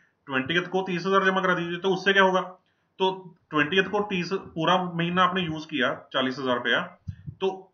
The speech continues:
इक्कीस तारीख को जब वो चालीस हजार रुपया finalize होके आपके bill में आना था, तो उससे एक दिन पहले आप पैसे जमा करा दीजिए credit card में।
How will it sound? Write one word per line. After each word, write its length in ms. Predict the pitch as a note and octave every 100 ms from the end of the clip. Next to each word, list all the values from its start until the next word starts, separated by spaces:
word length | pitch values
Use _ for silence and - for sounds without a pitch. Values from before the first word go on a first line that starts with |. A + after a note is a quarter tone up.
| D#3+
इक्कीस 320 | D#3 G3+ F#3+
तारीख 200 | F#3 F3+
को 60 |
जब 180 | F#3 F#3
वो 80 | G3+
चालीस 320 | F#3+ E3 E3
हजार 140 | F#3+ F#3+
रुपया 160 | F#3+
finalize 500 | F#3+ D#3+ D3+ F3+ F3+
होके 160 | F3 F#3+
आपके 220 | F3+ F#3
bill 260 | D3 C3+ D3+
में 120 | F3
आना 140 | D#3+
था, 140 | D3+ F3+
तो 100 | F#3+
उससे 360 | D#3 - F#3+
एक 100 | F3
दिन 120 | F3+ F#3
पहले 280 | E3+ D#3+ E3+
आप 180 | D#3+ G3+ G3+ - _ _ _ _ _
पैसे 220 | C#3 B2+ E3
जमा 160 | E3+
करा 180 | F3+ F#3+
दीजिए 240 | F#3 F3+
credit 340 | F3+ E3 D#3 D#3
card 180 | D3+
में। 100 | C#3+